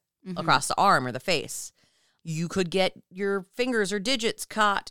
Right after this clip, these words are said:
Speaker 2: in any of the many pieces of grinding, chopping, whirling bits of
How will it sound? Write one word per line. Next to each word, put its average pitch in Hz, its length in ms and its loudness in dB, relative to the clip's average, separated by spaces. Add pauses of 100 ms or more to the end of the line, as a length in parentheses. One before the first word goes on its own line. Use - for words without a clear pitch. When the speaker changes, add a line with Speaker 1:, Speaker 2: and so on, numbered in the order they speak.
(140)
Speaker 2:
in 233 320 2
any 269 340 0
of 226 140 -2
the 233 120 -2
many 214 220 2
pieces 190 340 -8
of 156 120 -2
grinding, 151 480 0
chopping, 151 520 -4
whirling 151 680 -2
bits - 280 -2
of - 240 -10